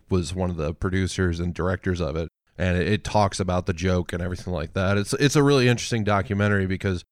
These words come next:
you get to see all these different comedians talking about it and adding their own little spin. There's one guy, I forget who it is, but he, uh,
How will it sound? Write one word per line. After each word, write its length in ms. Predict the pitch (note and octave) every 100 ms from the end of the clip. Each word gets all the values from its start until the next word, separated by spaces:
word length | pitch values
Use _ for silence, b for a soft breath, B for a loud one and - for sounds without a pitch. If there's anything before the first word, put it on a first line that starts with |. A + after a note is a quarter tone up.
| _ A#2+
you 80 |
get 100 | B2+
to 60 | G#2+
see 140 | B2
all 100 | A2+
these 160 | A2 G2+
different 400 | G#2+ G2+ G2+ C#2
comedians 500 | G2 F#2+ G2+ G2 F2
talking 480 | - - F2 F#2+ F#2+
about 280 | F2+ F#2 F#2
it 180 | F2+
and 260 | D#2+ G2 F2+
adding 300 | A2 G2+ G2+
their 140 | G2+ G2
own 140 | F#2+
little 160 | F#2 F#2
spin. 440 | - - G#2 G2+ - _ _ _
There's 180 | G#2+ G2
one 240 | B2 D3
guy, 180 | A2+ G2+
I 40 | G2+
forget 340 | - G2 C3+
who 180 | A2+ G#2
it 140 | F#2+
is, 300 | A#2+ A#2+ F#2+
but 180 | F2 F#2+
he, 260 | F2+ G#2 G2+
uh, 280 | G2 F2+